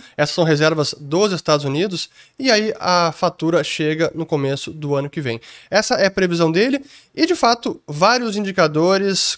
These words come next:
começam a aumentar a probabilidade de recessão no ano que vem na economia americana. Em outras economias, até na economia europeia, alemã,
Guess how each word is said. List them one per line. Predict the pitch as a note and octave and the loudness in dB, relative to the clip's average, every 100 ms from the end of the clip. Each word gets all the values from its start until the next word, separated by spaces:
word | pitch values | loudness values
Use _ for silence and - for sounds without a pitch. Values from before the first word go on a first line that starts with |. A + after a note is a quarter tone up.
| _ | _
começam | E3+ D#3 F3 F#3 - F#3 F3+ | 2 4 4 2 0 0 2
a | |
aumentar | E3+ G3 C4 A#3+ - E3 G3 - _ _ - | 2 4 2 0 0 2 2 -2 _ _ -4
a | D3 | -4
probabilidade | - F#3 F3+ E3+ D#3 C#3 D3 D#3+ | 0 4 4 4 2 4 4 2
de | |
recessão | D#3 D#3 D3 - D3 D3+ - | -4 -4 -4 -4 -2 -2 -4
no | E3+ D#3 C#3+ | -4 0 0
ano | C#3+ | 0
que | D3 D3 | -2 -4
vem | C#3+ | -2
na | D#3 | 0
economia | D3+ E3 F3 | 0 2 2
americana. | B3+ A#3 A#3 A3+ C4 - - - | 2 0 0 2 0 -4 -18 -2
Em | C4+ D4 | 2 4
outras | F#4 D#4+ | 2 0
economias, | A#3+ A3 F3+ D3+ A3 B3 C3+ - | 0 2 2 2 2 2 0 -4
até | D3+ - G3+ A3 | -8 -4 -2 0
na | |
economia | F3+ F3 D#3 E3 F3 D#3 | -2 0 0 0 2 0
europeia, | D#3 D3 C3 D3 E3 G#3 F3 B2+ - - - | 2 0 0 2 4 4 2 0 -4 -20 -6
alemã, | D3+ D#3 C#3+ D#3 A3+ F#3 | 0 0 2 2 4 2